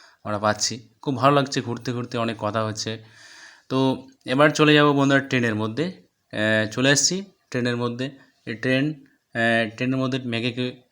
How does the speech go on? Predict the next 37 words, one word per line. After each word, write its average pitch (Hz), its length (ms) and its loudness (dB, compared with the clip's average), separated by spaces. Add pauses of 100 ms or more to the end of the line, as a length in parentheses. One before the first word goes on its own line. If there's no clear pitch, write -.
(220)
উঠাবো। 127 420 -4 (320)
ম্যাগি 127 300 2
এর 135 140 4
আগে 143 320 4
ভিডিওতে 131 380 -2
আমি 131 180 2
দিয়েছিলাম 120 540 0 (160)
অরিজিনাল 131 500 4
ট্রেন, 101 220 -4
যে 117 120 -4
ট্রেন 127 240 -2
চলে, 104 400 0 (460)
এই 139 80 -4
ট্রেনটাও 170 260 2
চলে, 175 220 2
এই 160 60 2
ট্রেনটা 151 220 2
মোটর 139 340 4
দিয়ে 135 140 2
চলে, 123 300 -4 (340)
আবার 117 160 -2
ওটা 127 120 -4
ইলেকট্রিক 127 520 -4
ট্রেন। 131 280 -6
আহ, - 640 -8
সেই 143 200 0
ট্রেনে 139 520 0 (300)
তাকে 117 180 -4
আমি 131 160 2
উঠেছিলাম 156 460 2
অল্প 131 200 -2
একটু, 139 480 -8
আহ, 117 440 -8
সে - 260 -6
কখনো 131 260 -2
ট্রেনে 127 220 -4
ওঠেনি। 123 440 -6